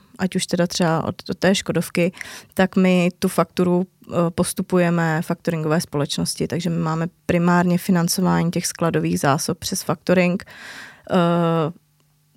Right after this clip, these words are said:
ta pravidla jsou tam u každé té společnosti trošku jiné, záleží, jaký je výrobce. Některý výrobce prostě má svoji faktoringovou společnost, přes kterou musíte financovat.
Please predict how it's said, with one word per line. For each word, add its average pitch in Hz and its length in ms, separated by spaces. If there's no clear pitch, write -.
ta 196 100
pravidla 185 400
jsou 180 160
tam 175 180
u 175 60
každé 180 320
té 175 240
společnosti 180 640
trošku 170 360
jiné, 180 400
záleží, 165 800
jaký 170 460
je 175 120
výrobce. 165 480
Některý 165 360
výrobce 165 400
prostě 175 360
má 156 240
svoji 160 260
faktoringovou 151 600
společnost, 160 480
přes - 280
kterou 156 200
musíte 170 340
financovat. 160 540